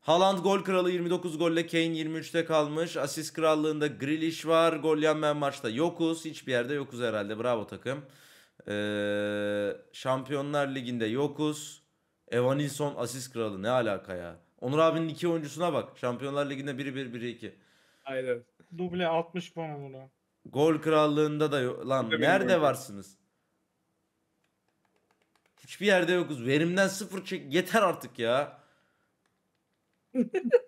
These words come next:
Speaker 1: Otuz altı
Speaker 2: Ele
Speaker 1: gol, yedi
Speaker 2: yaptı.
Speaker 1: asist. Kane fena verim yapmamış.
Speaker 2: Kırk üç verim.
Speaker 1: Kırk üç verim.
Speaker 2: Otuz altı gol Harry Kane,
Speaker 1: Bruno
Speaker 2: asiste
Speaker 1: Fernandes
Speaker 2: bakardı.
Speaker 1: hayvanı nasıl bu kadar gol atmış ya?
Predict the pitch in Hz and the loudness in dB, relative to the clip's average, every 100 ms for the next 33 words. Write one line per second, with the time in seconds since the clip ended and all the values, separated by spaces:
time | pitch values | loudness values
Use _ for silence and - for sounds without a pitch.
0 | _ _ _ _ _ _ _ _ 135 127 | _ _ _ _ _ _ _ _ -12 0
1 | 151 175 170 175 175 175 165 190 151 170 | 2 4 4 6 8 8 8 4 -2 -8
2 | - - 170 175 190 185 - _ _ _ | -10 -2 0 2 -2 -8 -18 _ _ _
3 | _ 131 139 151 156 156 165 160 143 123 | _ -2 2 2 2 2 2 2 -2 -4
4 | 151 - - _ _ _ _ _ _ _ | -6 -10 -16 _ _ _ _ _ _ _
5 | _ _ _ - 165 131 185 160 139 151 | _ _ _ 2 2 4 4 8 8 8
6 | 165 _ _ _ _ _ - 127 120 143 | 2 _ _ _ _ _ -12 -12 -10 -12
7 | - 127 117 135 147 - _ _ _ _ | -8 -4 -2 -4 -6 -12 _ _ _ _
8 | _ _ _ _ _ _ - 139 135 170 | _ _ _ _ _ _ 0 0 4 6
9 | 165 165 165 151 139 151 147 156 156 156 | 6 6 10 10 10 4 4 2 2 2
10 | 139 160 156 156 175 185 151 156 147 151 | 2 4 6 6 4 2 0 2 4 4
11 | 180 180 185 190 180 180 147 135 123 117 | 2 0 -2 -4 -2 0 0 -2 -4 -4
12 | 113 110 113 107 104 107 | -8 -6 -2 0 -2 -6